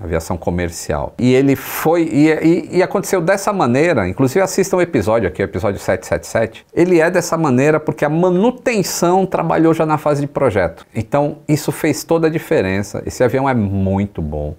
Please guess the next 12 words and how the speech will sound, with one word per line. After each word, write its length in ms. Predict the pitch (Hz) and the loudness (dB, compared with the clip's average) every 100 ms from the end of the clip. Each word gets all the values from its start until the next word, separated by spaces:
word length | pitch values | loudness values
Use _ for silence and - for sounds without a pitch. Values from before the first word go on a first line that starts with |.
| - | -2
Ele 140 | 107 | 0
é 20 | |
extremamente 960 | 123 - - 131 156 147 98 101 117 113 | 0 -2 -2 0 2 0 2 2 0 -2
eficiente, 840 | 98 104 - - 82 80 87 90 101 | -4 -6 -8 -4 -2 0 -4 -2 0
ele 100 | 107 | 0
é 60 | |
extremamente 600 | 110 - 156 151 147 147 | -2 0 2 2 0 -4
fácil 760 | 131 - - 123 123 - 113 95 | -12 -6 -2 0 -2 -6 -2 0
da 120 | 101 | 0
manutenção 640 | 104 101 101 90 85 95 | -2 -2 -4 -6 -6 -8
trabalhar. 720 | 87 90 82 76 76 90 95 - | -6 -4 -2 -2 -2 0 -2 0
É 360 | 127 156 160 | 2 2 0